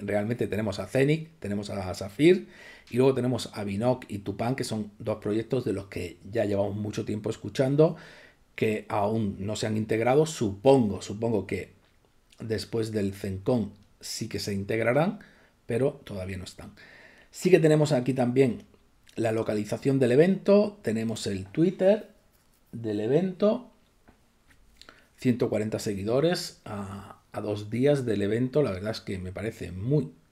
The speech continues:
muy poco. Eh, <laughs> creo, creo que no se ha hecho muy, mucha promoción. <clears throat> Vale, aquí tenéis un poco, eh, las publicaciones que han ido haciendo.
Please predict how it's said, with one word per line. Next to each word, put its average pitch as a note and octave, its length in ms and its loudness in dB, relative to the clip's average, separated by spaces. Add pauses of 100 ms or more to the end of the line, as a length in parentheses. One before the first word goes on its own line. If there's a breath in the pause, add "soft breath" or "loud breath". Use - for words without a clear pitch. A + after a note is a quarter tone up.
muy C3 380 -2 (160)
poco. - 460 -4 (1700 soft breath)
Eh, G2 720 -6
<laughs> - 40 -20
creo, - 220 -10 (180)
creo A#2+ 220 0
que - 100 -6
no C#3 100 4
se - 200 -2
ha - 20 0
hecho - 180 0
muy, A#2+ 340 -2
mucha C3 300 0
promoción. B2 680 -2 (680 loud breath)
<clears throat> - 480 4 (920)
Vale, G2+ 540 -4
aquí G#2 240 -6
tenéis G#2+ 300 -6
un G2+ 80 -10
poco, C3 540 -2 (140)
eh, G2 1000 -10 (240)
las G#2+ 220 -8
publicaciones G2+ 680 -8
que - 160 -8
han G2 160 -6
ido G2+ 340 -6 (240)
haciendo. C#3+ 800 -2